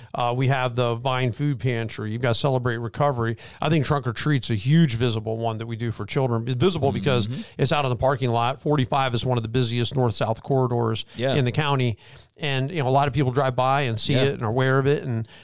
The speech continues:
Speaker 1: a lot of pictures then go on social media.
Speaker 2: Yep.
Speaker 1: I think it's important to have that testimony.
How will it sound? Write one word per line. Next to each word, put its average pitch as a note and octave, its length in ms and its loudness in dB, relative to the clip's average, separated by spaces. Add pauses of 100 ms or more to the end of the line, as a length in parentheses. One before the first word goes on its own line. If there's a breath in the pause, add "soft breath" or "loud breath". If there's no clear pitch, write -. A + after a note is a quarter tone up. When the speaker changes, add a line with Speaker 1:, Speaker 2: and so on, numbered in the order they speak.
Speaker 1:
a B2+ 40 -2
lot C#3+ 160 0
of - 80 -6
pictures D3+ 380 2
then D3 200 4
go C#3 140 4
on B2+ 160 2
social C3 340 0
media. B2+ 400 4 (160 loud breath)
Speaker 2:
Yep. A#2 160 -4
Speaker 1:
I E3+ 140 0
think A#3+ 160 0
it's B2+ 100 0
important C#3+ 360 0
to C#3 60 0
have C#3+ 120 -2
that A#2+ 160 0
testimony. B2 760 0